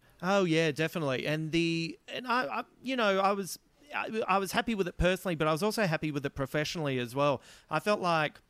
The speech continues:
I felt like the, the shows that I did last year, the, the three plays, the Ballad of John Tildanimus, I felt like those plays were really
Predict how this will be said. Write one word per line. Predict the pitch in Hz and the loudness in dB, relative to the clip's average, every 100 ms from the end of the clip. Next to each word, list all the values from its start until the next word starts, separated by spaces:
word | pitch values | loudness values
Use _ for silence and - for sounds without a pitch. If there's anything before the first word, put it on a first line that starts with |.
| - _ _ _ _ - | -20 _ _ _ _ -2
I | 170 | -2
felt | - 220 226 | 2 2 4
like | 202 185 - - | 2 2 0 -6
the, | 151 160 151 147 143 135 131 - _ _ _ 156 | 0 2 2 0 -2 -4 -6 -12 _ _ _ -6
the | 151 | -4
shows | - 180 185 190 165 - | 2 2 4 2 -2 -2
that | 160 | 0
I | 139 131 | 0 0
did | 143 135 131 | -2 -4 -6
last | 143 135 131 - | -2 0 -2 -4
year, | 139 139 127 | -2 -2 -2
the, | 123 117 117 | -4 -4 -4
the | 127 131 | -4 -6
three | - 160 143 | -4 -6 -4
plays, | - 131 151 147 | -2 0 -2 -4
the | 147 131 120 | -4 -4 -2
Ballad | 139 139 | -2 -2
of | 131 | -4
John | 131 135 | -4 -6
Tildanimus, | 131 143 131 131 156 175 - - - - _ - - | -4 -2 -2 -2 -4 -6 -10 -20 -20 -20 _ -20 -2
I | 170 | 2
felt | 220 233 | 4 4
like | 214 196 170 | 4 2 2
those | 165 156 | 2 0
plays | - 151 151 147 143 139 - | -2 0 2 2 0 -2 -8
were | - 139 143 139 135 135 127 - _ _ _ _ _ _ - | -8 0 2 4 4 4 0 -4 _ _ _ _ _ _ -4
really | 185 247 214 165 | 2 4 4 2